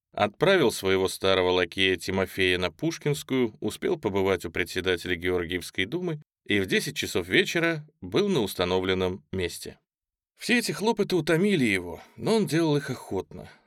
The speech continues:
И потому ещё он делал их охотно, что деликатность положения Зои Николаевны невольно набрасывала тень на него. Жертва оказалась не такой маленькой, как казалось, но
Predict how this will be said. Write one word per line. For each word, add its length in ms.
И 80
потому 340
ещё 240
он 120
делал 260
их 100
охотно, 460
что 320
деликатность 840
положения 680
Зои 300
Николаевны 920
невольно 420
набрасывала 640
тень 400
на 140
него. 540
Жертва 460
оказалась 720
не 160
такой 420
маленькой, 500
как 220
казалось, 800
но 340